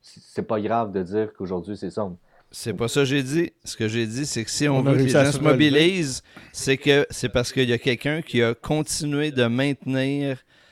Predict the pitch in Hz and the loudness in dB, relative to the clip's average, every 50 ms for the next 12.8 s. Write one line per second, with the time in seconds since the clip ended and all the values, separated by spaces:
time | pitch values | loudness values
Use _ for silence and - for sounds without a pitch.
0 | _ _ _ _ _ _ _ - 117 143 151 160 143 123 135 143 139 143 143 139 | _ _ _ _ _ _ _ -8 -2 0 0 0 0 2 2 2 2 2 0 -4
1 | - _ _ _ _ _ - - 131 127 127 127 - - _ - - 107 123 120 | -8 _ _ _ _ _ -6 -4 -2 0 0 -2 -4 -6 _ -12 -8 -6 -6 -4
2 | - - 123 - - - - - 139 135 127 120 120 120 127 131 - 127 120 107 | -4 -4 -4 -4 -4 -4 -2 -2 0 0 0 0 0 0 0 0 -2 -2 -2 -2
3 | 104 - 123 120 127 131 131 123 117 - - - 117 117 113 110 110 117 120 117 | -2 -2 -4 -4 -4 -4 -6 -6 -8 -8 -8 -8 -6 -4 -4 -4 -2 -2 -2 -4
4 | 104 107 123 143 147 135 123 - - 135 131 123 113 - 107 107 104 - 117 107 | -4 -2 -2 0 0 0 0 -2 -2 -2 -2 -2 -2 -2 -2 -4 -4 -6 -8 -8
5 | 113 104 101 104 101 92 - - - - _ _ _ _ - 180 185 - 190 185 | -8 -6 -6 -6 -8 -8 -8 -12 -14 -16 _ _ _ _ -4 -4 -2 0 2 2
6 | 185 180 196 196 170 165 - 185 180 175 165 - - 190 165 - 165 143 135 - | 2 2 0 -2 -2 -2 -2 0 0 -2 -4 -4 -2 -4 -2 -2 -2 -4 -4 -6
7 | - - 151 165 - - - 135 123 135 135 117 - - - - 127 123 117 - | -8 -6 -4 -4 -6 -6 -12 -14 -10 -10 -10 -10 -12 -16 -16 -12 -12 -12 -12 -12
8 | - 143 143 147 143 135 127 117 113 - - 120 117 - _ - 120 120 117 117 | -10 -10 -8 -8 -6 -6 -8 -8 -8 -10 -12 -14 -14 -14 _ -14 -12 -12 -10 -10
9 | 117 117 117 113 110 110 110 110 110 107 113 135 139 - - 220 196 175 151 - | -10 -10 -10 -10 -10 -10 -10 -10 -10 -10 -10 -10 -8 -6 -4 -2 -2 -2 -2 -2
10 | - - 226 202 170 180 160 143 131 139 127 135 143 - - 117 - 120 120 113 | -2 -2 -2 -2 -2 -2 -4 -2 -2 -2 -2 -2 -4 -6 -8 -6 -6 -4 -4 -6
11 | - - 117 117 110 - - 139 131 127 117 117 117 113 - - - 110 110 107 | -6 -8 -10 -10 -8 -8 -8 -6 -6 -6 -4 -4 -6 -6 -6 -8 -8 -8 -10 -10
12 | - - 127 127 123 113 - - - 110 104 101 110 123 143 | -12 -10 -10 -10 -8 -10 -12 -14 -14 -12 -12 -10 -10 -10 -10